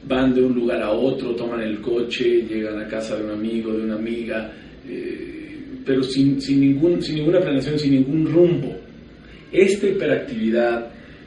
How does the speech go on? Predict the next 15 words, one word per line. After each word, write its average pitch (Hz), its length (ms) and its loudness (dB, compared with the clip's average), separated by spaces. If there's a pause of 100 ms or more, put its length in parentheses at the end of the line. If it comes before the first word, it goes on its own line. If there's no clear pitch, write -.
(140)
este 175 480 4
fervor 143 380 2
innecesario, 120 920 0
estos 151 500 -2
tics 135 240 -6
nerviosos 117 800 -2 (280)
son 131 240 2
producto 143 580 2
de 127 140 0
un 131 80 2
desequilibrio 131 800 0 (320)
de 107 100 -4
la 95 120 -4
energía 107 260 -6
sexual 165 520 0